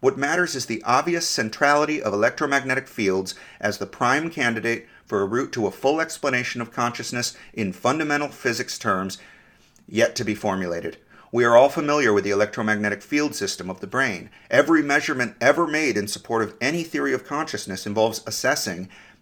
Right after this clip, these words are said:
and characterizing electromagnetic properties of the brain. The E M field system impressed on space by brain tissue is therefore not a side effect of cells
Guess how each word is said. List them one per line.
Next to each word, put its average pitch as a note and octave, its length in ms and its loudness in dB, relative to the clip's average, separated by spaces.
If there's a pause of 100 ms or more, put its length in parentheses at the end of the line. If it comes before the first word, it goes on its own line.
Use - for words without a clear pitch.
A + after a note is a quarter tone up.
(140)
and G2+ 200 -6
characterizing F#2+ 800 0 (160)
electromagnetic A2 880 -2
properties F2+ 460 0
of - 100 -18
the - 60 -18
brain. G#2+ 440 -4 (960)
The D#3+ 280 0
E F3+ 40 4
M D#3+ 180 2
field D3+ 340 -2
system G#2+ 340 -4
impressed G#2+ 420 0
on B2 200 0
space A#2+ 400 -4
by G2+ 180 2
brain A#2+ 320 -4
tissue G2 340 -8
is G2+ 120 -4
therefore C3 320 2
not B2+ 180 0
a D#3+ 60 -4
side E3+ 360 0
effect - 360 -2
of F#2+ 100 -12
cells G2 480 2